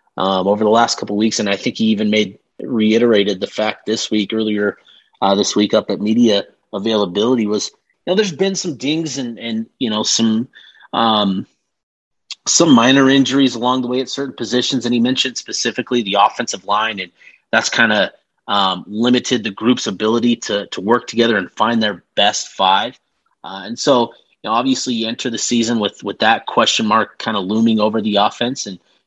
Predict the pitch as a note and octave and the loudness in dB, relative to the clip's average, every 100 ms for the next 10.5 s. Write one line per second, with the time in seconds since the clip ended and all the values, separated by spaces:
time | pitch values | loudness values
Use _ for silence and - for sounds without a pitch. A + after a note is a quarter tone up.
0 | _ G#2 G#2 G#2+ C3+ C3 A#2+ - C3+ C3 | _ -2 0 2 4 2 2 2 4 4
1 | B2 A#2+ - C#3 C#3+ C#3 C3 - B2 A2 | 2 0 0 -2 0 2 0 0 -8 -6
2 | A#2 - - G#2+ F#2 A2+ B2 - - - | -6 0 2 2 2 0 0 -2 -10 -12
3 | _ _ _ G#2 A#2+ A#2+ F#2+ G#2+ A#2 A2+ | _ _ _ 0 2 2 0 2 2 2
4 | A2 A#2 - A2+ G2 G#2 - C#3 D#3 D3+ | 0 0 -2 -2 -2 -4 -4 -2 -2 0
5 | B2+ B2 A2+ A2+ C#3+ - C3 C3+ D#3+ F3+ | 0 0 -2 -2 -2 -2 2 2 2 -6
6 | - _ _ G2 G2 F#2 F2+ - - G#2+ | -12 _ _ -4 -2 -4 -6 -8 -2 0
7 | G#2 A2 A2+ - B2+ A2 G#2+ B2 A#2 - | 2 2 2 4 2 2 2 2 2 -4
8 | _ _ _ A2 G2 F#2+ A2 A2+ C3 A2+ | _ _ _ -8 -6 -4 -2 0 2 2
9 | A#2 - A2+ B2 - - A2+ A2+ G#2+ G#2 | 2 2 0 0 -2 -2 -4 -2 -2 -2
10 | G2 G#2+ B2+ G#2 E2+ | 0 0 0 -2 -8